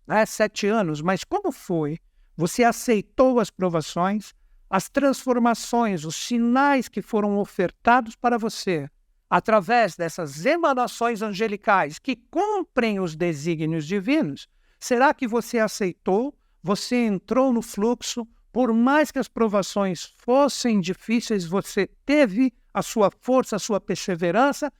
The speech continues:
e você foi galgando essa escada evolucional, assim como a própria escada de Jacó, que representa essa sublimação consciencial,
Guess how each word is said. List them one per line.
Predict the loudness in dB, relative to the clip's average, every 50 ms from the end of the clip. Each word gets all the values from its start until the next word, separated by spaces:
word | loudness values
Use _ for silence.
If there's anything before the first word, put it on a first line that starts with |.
| _ _ _
e | -6
você | -2 -2 -2 -2 0 -2 -4 -4
foi | -4 -8 -2 2 2 4 2 2
galgando | 0 2 2 2 2 0 -2 -2 0 2 2 2 2 2 0 -2 -2 -2 0 0
essa | 0 0 0 -2 -6
escada | -8 -8 -8 -2 2 2 2 2 2 -2
evolucional, | -2 -2 -4 -6 -6 -4 -2 -2 2 2 4 2 2 0 -4 _ _ _
assim | _ -6 -4 -2 -2 -2
como | 0 0 2 2
a | 0 0
própria | 2 2 2 2 2 2 -2 -2 -2
escada | -2 -4 -6 2 4 4 4 6 4 2 0
de | 0 -2
Jacó, | 0 2 2 2 2 _ 2 4 4 2
que | 2 -2
representa | 0 0 0 0 0 -2 -2 0 0 -2 -2 -2 -2
essa | -2 -2 -2 -4
sublimação | -4 -4 -8 -2 -2 -2 -2 0 0 0 2 2 2 2 0 -2 -2 -2 -2 -2
consciencial, | -2 -4 -4 -2 -4 -4 -6 -4 0 2 4 4 4 2 -2